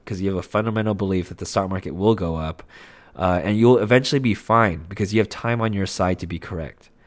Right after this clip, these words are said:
However, if you have a smaller portfolio or a more volatile trading strategy that involves just, you know, selling spreads or buying spreads or buying, uh, you know, options, you're gonna be in a scenario where when you lose,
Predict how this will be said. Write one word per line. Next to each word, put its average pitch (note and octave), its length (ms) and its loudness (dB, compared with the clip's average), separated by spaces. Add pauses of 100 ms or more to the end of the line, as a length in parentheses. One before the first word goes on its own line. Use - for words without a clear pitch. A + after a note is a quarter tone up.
(440)
However, G#2+ 580 4 (140)
if G#2+ 160 -4
you C3+ 300 4
have C3 200 0
a B2+ 60 2
smaller B2+ 420 0
portfolio A2 640 4
or G2+ 180 2
a F#2 60 0
more G2+ 240 0
volatile F#2+ 580 -2
trading F#2+ 280 -4
strategy F2+ 400 -2
that F2 120 -4
involves G2 380 0
just, - 360 -8 (440)
you G#2+ 100 -2
know, D#2+ 220 -2 (240)
selling A2 500 2
spreads G#2 500 2
or F2+ 120 -2
buying G2 360 0
spreads F#2+ 480 -4
or F2 140 -4 (260)
buying, F#2 420 0 (340)
uh, E2 440 -6 (120)
you G#2+ 80 -8
know, E2+ 200 -6
options, F#2+ 580 0 (880)
you're A#2 260 6
gonna C#3 240 6
be F3+ 160 4
in E3+ 100 2
a A#2+ 100 6
scenario A2+ 380 4
where F#2+ 240 2 (200)
when A#2+ 160 2
you A2+ 140 4
lose, G#2 640 4